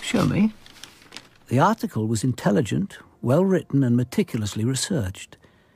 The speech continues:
It dealt with cases of plagiarism, examples of writers copying other writers' work, sometimes lifting large chunks and passing it off as their own. Some of her cases were from the distant past,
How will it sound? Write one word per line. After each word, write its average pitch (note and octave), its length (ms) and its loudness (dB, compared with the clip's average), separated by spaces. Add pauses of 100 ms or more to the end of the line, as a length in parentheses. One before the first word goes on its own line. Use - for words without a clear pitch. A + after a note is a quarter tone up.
(360)
It C#3 100 -2
dealt E3+ 220 2
with - 180 -6
cases F3 380 0
of F#3 140 -6
plagiarism, F#2 760 -2 (420)
examples C#3+ 560 0
of B2 140 0
writers B2+ 420 0
copying C3+ 480 0
other B2 180 2
writers' C3 440 2
work, D#3 440 -4 (520)
sometimes C#3 600 0
lifting B2 300 0
large B2 360 2
chunks D#3 380 -2
and F#2 140 -6
passing A2+ 320 0
it A2 80 -2
off A2 160 -2
as A2+ 100 -2
their B2+ 200 0
own. F#2+ 300 -2 (1040)
Some A#3+ 280 2
of - 80 -4
her C#3+ 80 0
cases A2+ 480 -2
were A#2+ 80 0
from C3+ 160 0
the A#2+ 80 2
distant B2 420 -2
past, B2+ 560 -2